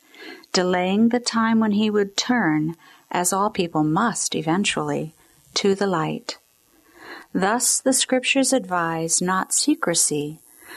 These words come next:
but discretion in the sharing of truth. Jesus Christ says in the Gospel of Saint Matthew, chapter seven,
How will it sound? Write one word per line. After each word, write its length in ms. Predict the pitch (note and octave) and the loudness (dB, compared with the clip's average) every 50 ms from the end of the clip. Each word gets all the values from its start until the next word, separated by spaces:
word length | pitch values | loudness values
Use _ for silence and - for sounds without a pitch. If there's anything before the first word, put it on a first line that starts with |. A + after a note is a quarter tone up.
| - - - | -20 -6 -4
but 280 | G3+ G3+ A3+ A3+ A3+ - | 0 0 0 0 0 0
discretion 760 | A#3 A3 - - - - C4 C4+ C#4 C4 - - E3+ D3+ D#3 | 0 0 2 0 0 0 0 0 0 -2 -2 -2 -2 -2 -2
in 220 | E3 - E3 E3 | 0 0 0 2
the 80 | D#3+ E3 | 2 2
sharing 460 | E3 - F3+ F3 E3+ E3 E3 E3 E3 | 0 0 0 0 0 0 0 0 -2
of 160 | E3 E3 - | -4 -6 -6
truth. 560 | - - - E3+ D#3+ D3+ D3+ - - - - - _ _ _ _ _ _ _ _ _ _ _ _ _ _ - _ _ _ _ - - - - - - - _ | -8 -2 0 0 0 0 -4 -8 -14 -16 -18 -20 _ _ _ _ _ _ _ _ _ _ _ _ _ _ -20 _ _ _ _ -16 -16 -14 -14 -16 -18 -6 _
Jesus 480 | - G3+ G3 G3 G3 G3+ G#3+ G#3 - | 2 2 4 4 2 2 0 -2 -2
Christ 480 | - - G#3 G3 F#3+ F#3+ F#3+ G3 - - | -2 -2 -2 0 -2 -2 -2 -2 0 0
says 260 | - F#3+ F#3 F#3 - | 0 0 0 0 0
in 120 | F#3+ F#3 F3+ | -2 -2 -6
the 100 | F3+ F3 | -6 -4
Gospel 480 | - F3+ F3 F#3 F#3 - - - G#3 | -4 -4 -2 -2 -4 -6 -6 -6 -4
of 80 | G3+ G3+ | -4 -2
Saint 280 | - - G3 G3 - | -2 0 0 -2 0
Matthew, 480 | - F#3+ F#3+ F#3+ F#3 F3+ - - E3+ D#3+ | -2 0 0 -2 -4 -6 -8 -6 -6 -4
chapter 440 | D#3+ - F#3 E3 E3 - - E3+ E3+ | -2 -2 -2 -2 -4 -4 -4 -4 -2
seven, 560 | - - F3+ E3+ E3 D#3+ D#3 D#3 D#3 D#3 D#3 | -2 0 -2 -2 0 -2 -2 -2 -2 -6 -10